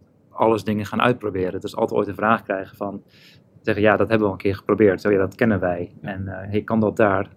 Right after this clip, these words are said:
Speaker 1: Ja, dat kunnen wij. We hebben hier, we hebben hier een proof of concept al, al zelf gemaakt. Eh, en zo werkt het ongeveer. Dat je toch die, die vraag al, al, al, al voor bent. Want je moet,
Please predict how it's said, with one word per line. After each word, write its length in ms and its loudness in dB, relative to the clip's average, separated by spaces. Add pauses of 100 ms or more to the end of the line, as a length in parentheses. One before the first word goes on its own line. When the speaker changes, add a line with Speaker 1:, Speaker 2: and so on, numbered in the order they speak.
(120)
Speaker 1:
Ja, 180 2
dat 100 -4
kunnen 200 2
wij. 200 0
We 60 -4
hebben 160 0
hier, 100 4
we 120 -18
hebben 220 4
hier 80 2
een 60 -2
proof 160 -4
of 120 -16
concept 460 -2 (560)
al, 300 -2
al 120 0
zelf 220 4
gemaakt. 580 -10 (100)
Eh, 480 -2 (600)
en 120 -4
zo 160 6
werkt 200 4
het 100 -12
ongeveer. 500 -10 (760)
Dat 100 -18
je 60 -18
toch 340 -12 (1040)
die, 280 -2 (180)
die 340 -8
vraag 360 2
al, 280 0
al, 180 0
al, 280 0
al 160 2
voor 280 4
bent. 360 -4
Want 160 -10
je 80 -6
moet, 380 -10